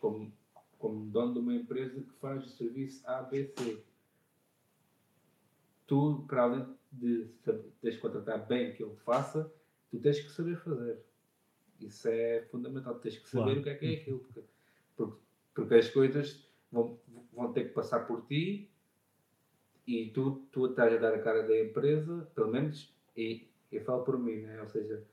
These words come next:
Speaker 1: as coisas todas têm que passar por mim porque, porque eu vou transmitir ao cliente. Eu estou a dar a cara, aquilo é a minha responsabilidade. Então eu vou ter que verificar, eu vou verificar, tenho que perceber.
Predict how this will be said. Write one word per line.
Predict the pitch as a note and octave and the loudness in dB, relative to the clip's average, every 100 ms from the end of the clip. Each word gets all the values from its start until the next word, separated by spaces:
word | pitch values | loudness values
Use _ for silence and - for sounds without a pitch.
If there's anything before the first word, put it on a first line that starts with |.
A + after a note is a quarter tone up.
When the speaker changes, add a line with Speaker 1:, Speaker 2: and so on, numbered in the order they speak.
| _ _ _ _ _ _ _ _ _ _ | _ _ _ _ _ _ _ _ _ _
Speaker 1:
as | A#2 - | -2 4
coisas | D3 C3+ B2+ | 6 6 6
todas | D3 C#3 | 6 6
têm | - A#2+ | 4 2
que | - | 0
passar | - A#2 | 0 0
por | A#2 | 2
mim | D3+ D#3 | 0 0
porque, | D#3 - - _ | -4 -6 -14 _
porque | A#2+ A#2+ D#3+ | -6 0 0
eu | C#3+ | 2
vou | C#3+ | 2
transmitir | A#2+ A#2+ A#2 A#2 | 0 -4 -2 -2
ao | G#2 | 0
cliente. | G#2+ G#2 A#2+ | -4 -6 -6
Eu | A#2+ | -2
estou | C#3 C3+ | 0 0
a | |
dar | C3+ | -2
a | C3 | -6
cara, | - B2 G#2+ | -4 -4 -4
aquilo | A2+ A2 | -6 -6
é | |
a | |
minha | A2 A#2+ | -6 -8
responsabilidade. | A#2+ B2+ - B2+ B2 A#2 - | -8 -8 -6 -6 -4 -4 -6
Então | G#2+ | -8
eu | G#2+ | -8
vou | G#2+ | -6
ter | B2 - | -8 -6
que | B2+ | -6
verificar, | B2+ D3 D3 D3 - | -6 -8 -2 0 0
eu | - | -6
vou | G#2+ | -8
verificar, | G#2+ G#2 A2 B2 B2 | -8 -8 -6 -6 -4
tenho | B2+ | -8
que | - | -10
perceber. | - C3+ B2+ A#2 | -12 -8 -8 -10